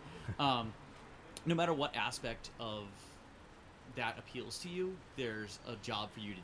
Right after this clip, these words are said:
Speaker 2: do. So it's, it's a great opportunity for kids to kinda feel out different things and, and try that out. And then, you know, I always tell them in terms of as a class, I, as much as I sort of hate to say this as an English major, um, there may
Speaker 1: <laughs>
Speaker 2: be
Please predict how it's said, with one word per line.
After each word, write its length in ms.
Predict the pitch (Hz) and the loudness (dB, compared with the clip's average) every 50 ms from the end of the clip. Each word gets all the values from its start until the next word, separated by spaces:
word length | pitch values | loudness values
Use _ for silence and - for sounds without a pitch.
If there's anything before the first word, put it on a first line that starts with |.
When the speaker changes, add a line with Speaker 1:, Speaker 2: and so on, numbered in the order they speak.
| 82 | -6
Speaker 2:
do. 140 | - 104 95 85 80 | -6 -6 -6 -4 -4
So 220 | - - 120 104 | -4 -4 -2 -2
it's, 180 | 98 92 - - - | -2 -4 -4 -4 -4
it's 160 | 131 117 - | -4 -4 -4
a 20 | |
great 220 | 113 110 123 120 117 | -2 0 0 2 2
opportunity 540 | 113 110 - 117 - - 117 110 107 107 101 - | 2 0 -2 -4 -4 -4 -4 -4 -4 -4 -6 -6
for 60 | 107 101 - | -8 -8 -8
kids 180 | 113 98 - - | -8 -6 -6 -8
to 40 | |
kinda 220 | - 104 104 101 101 - - - - - - - - - - - - - - - - - - | -6 -8 -8 -8 -8 -10 -12 -14 -16 -14 -14 -14 -14 -14 -14 -14 -14 -14 -14 -14 -14 -10 -6
feel 220 | - 131 127 123 120 | -4 -2 0 2 2
out 160 | 113 110 - | 0 0 -2
different 240 | 113 - 113 107 - | -6 -6 -6 -6 -4
things 340 | 117 110 113 117 113 95 | -2 -2 -2 -2 -4 -4
and, 320 | 101 - - - 110 104 104 101 - - 110 | -6 -8 -6 -6 -4 -4 -4 -6 -6 -6 -6
and 80 | 101 98 98 98 95 - - - - - - - - - - | -6 -6 -6 -8 -10 -10 -12 -12 -12 -12 -12 -12 -12 -12 -4
try 220 | - 131 123 113 | 0 2 2 4
that 180 | 110 110 104 104 | 2 2 0 0
out. 220 | 104 98 101 104 - - | 0 0 0 -2 -2 -2
And 80 | 127 120 | -2 0
then, 220 | 120 117 117 113 - - | 0 0 0 -2 -2 -2
you 60 | 131 123 | -2 0
know, 80 | 120 | 0
I 80 | 113 110 | 0 0
always 260 | 117 123 139 131 - | 0 0 0 0 -2
tell 220 | - 123 123 147 | -2 -2 -2 -2
them 140 | 143 131 113 107 104 101 - - - - - - - - - - | -2 -2 -2 -2 -2 -4 -4 -6 -4 -4 -4 -4 -4 -4 -4 -2
in 80 | - 127 | -2 0
terms 240 | - 139 135 127 117 | 2 2 2 2 2
of 80 | 127 120 - - - - - - - - - | 0 0 -2 -4 -8 -10 -10 -10 -10 -8 -8
as 80 | - | -8
a 20 | - - | -6 -2
class, 340 | 139 135 127 120 113 - - | 2 2 4 4 4 2 0
I, 280 | - - - - - 87 | -2 -4 -6 -6 -6 -6
as 100 | - - - - 110 | -6 -6 -6 -6 -6
much 140 | - - 104 | -4 -4 -4
as 80 | 98 | -6
I 280 | 98 98 95 - - - | -6 -8 -8 -8 -6 -4
sort 220 | - - 98 90 | -4 -4 -4 -4
of 60 | 92 - - | -6 -8 -8
hate 140 | 92 90 - | -8 -8 -8
to 60 | - | -6
say 180 | - - 127 120 | -4 -2 -2 -2
this 200 | 117 135 135 - | 0 -2 -2 -4
as 120 | 147 135 | -4 -4
an 80 | 160 165 | -4 -2
English 240 | 151 135 117 - - | -2 -2 -2 -2 -4
major, 260 | 113 104 104 135 139 - - - - - - - - - - | -4 -4 -4 -6 -8 -8 -12 -14 -14 -12 -10 -10 0 4 6
um, 180 | 135 123 135 | 6 6 6
there 120 | 135 135 131 | 6 6 6
may 180 | 131 139 170 | 6 4 6
Speaker 1:
<laughs> 100 | 180 170 | 6 4
Speaker 2:
be 80 | 175 | 4